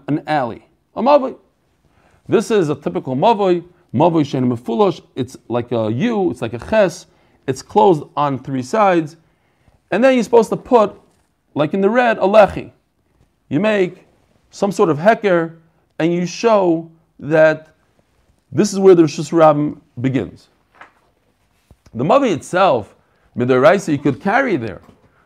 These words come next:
But Chachamim wanted you to make a heker, a lechi, or a kaira, a horizontal one,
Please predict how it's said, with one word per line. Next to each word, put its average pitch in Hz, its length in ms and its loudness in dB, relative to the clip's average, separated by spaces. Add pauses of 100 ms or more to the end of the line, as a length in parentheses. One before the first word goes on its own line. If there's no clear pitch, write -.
(120)
But 160 120 -6
Chachamim 247 400 0
wanted 240 300 2
you 208 180 -2
to 185 140 -4
make 208 260 -4
a 151 160 -2
heker, 190 560 0 (160)
a - 80 -2
lechi, 180 340 2
or 117 120 4
a 117 60 0
kaira, 196 540 2 (480)
a - 60 -12
horizontal 196 540 0
one, 175 260 -2